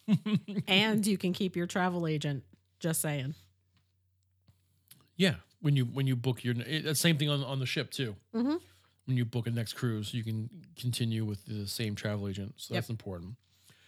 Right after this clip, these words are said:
Speaker 2: So if you're looking to cruise this holiday, <clears throat> definitely hit us up and we can, uh, get you a free quote on a,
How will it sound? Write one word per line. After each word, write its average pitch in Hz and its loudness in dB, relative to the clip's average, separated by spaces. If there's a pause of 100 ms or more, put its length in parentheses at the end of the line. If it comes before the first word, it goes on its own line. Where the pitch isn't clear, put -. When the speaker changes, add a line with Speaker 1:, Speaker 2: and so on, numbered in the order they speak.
(220)
Speaker 2:
So - 8
if 185 4
you're 196 4
looking 214 4
to 196 2
cruise 185 6
this 160 2
holiday, 156 2 (120)
<clears throat> - -8 (440)
definitely 170 4
hit 160 8
us 151 4
up 180 2 (180)
and 135 2
we 131 4
can, 127 2
uh, 120 2 (480)
get 139 0
you 139 4
a - 2
free 131 2
quote 147 2
on 131 2
a, 120 2